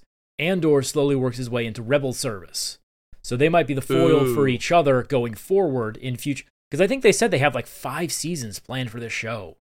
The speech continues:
Speaker 1: It was something crazy
Speaker 2: Yeah,
Speaker 1: like
Speaker 2: I
Speaker 1: that.
Speaker 2: saw there was, like, twenty-something episodes listed on,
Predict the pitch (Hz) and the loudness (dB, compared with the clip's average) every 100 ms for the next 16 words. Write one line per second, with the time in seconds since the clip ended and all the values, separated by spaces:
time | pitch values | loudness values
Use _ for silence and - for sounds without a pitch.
0 | _ - 127 185 135 - 151 175 185 185 | _ -8 -4 -4 -6 -6 4 8 10 8
1 | 165 185 226 240 247 233 208 185 - 151 | 6 4 6 6 6 4 4 0 -2 -2
2 | 156 - 160 135 92 107 - 131 131 120 | 0 0 0 -2 -4 -4 0 2 2 -2
3 | - 92 117 113 - 143 127 - 110 110 | -8 -2 0 0 4 4 4 0 0 2
4 | 107 107 | 0 -2